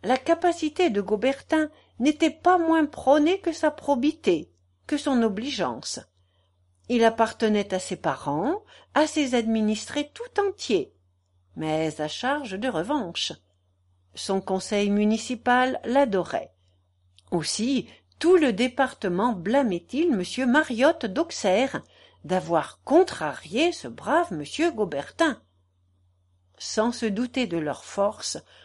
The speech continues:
aucun cas de la Montrée ne s'étant déclaré, les bourgeois de la ville aux failles se vantaient seulement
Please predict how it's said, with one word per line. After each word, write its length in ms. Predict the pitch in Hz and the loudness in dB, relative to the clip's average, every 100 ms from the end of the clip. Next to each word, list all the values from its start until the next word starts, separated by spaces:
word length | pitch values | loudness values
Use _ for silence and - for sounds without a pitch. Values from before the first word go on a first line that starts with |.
| _ - | _ 0
aucun 460 | 269 311 - 294 269 | 2 2 2 -2 0
cas 240 | - 226 | 0 0
de 100 | 190 | 0
la 180 | 190 185 | 0 2
Montrée 480 | 208 240 233 196 175 | 2 -2 -4 -6 -4
ne 100 | 165 | -6
s'étant 360 | 147 - 139 | -10 -12 -10
déclaré, 640 | 165 190 226 233 240 285 - _ _ _ _ - - | -6 -4 -2 -2 -2 -6 -8 _ _ _ _ -20 -4
les 160 | 233 226 | 0 0
bourgeois 640 | 240 339 294 240 214 220 | 2 0 -2 0 2 2
de 120 | 233 | 2
la 180 | 294 202 | 2 2
ville 260 | 208 269 160 | 0 -4 -4
aux 60 | |
failles 460 | - - 208 226 226 | -6 -2 0 0 -4
se 180 | - 214 | -6 -6
vantaient 520 | 185 262 285 - 131 | -2 -2 -2 -6 -10
seulement 720 | - - 403 330 208 143 | -4 0 2 2 2 -2